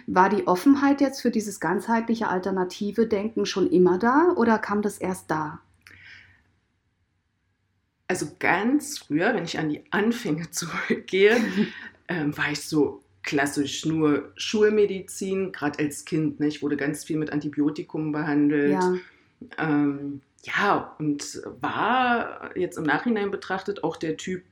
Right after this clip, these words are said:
Speaker 2: schwarz-weiß. Und dann habe ich eine sehr gute Freundin,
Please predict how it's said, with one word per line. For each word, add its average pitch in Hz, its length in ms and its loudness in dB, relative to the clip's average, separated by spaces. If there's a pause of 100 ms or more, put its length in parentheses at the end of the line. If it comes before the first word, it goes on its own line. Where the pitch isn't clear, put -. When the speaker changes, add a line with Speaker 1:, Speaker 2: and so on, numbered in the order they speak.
(160)
Speaker 2:
schwarz-weiß. 120 1000 -4 (1300)
Und 175 140 2
dann 254 180 10
habe 247 80 6
ich - 180 -2
eine 190 800 -2 (540)
sehr 240 280 4
gute 233 260 -2
Freundin, 233 920 -2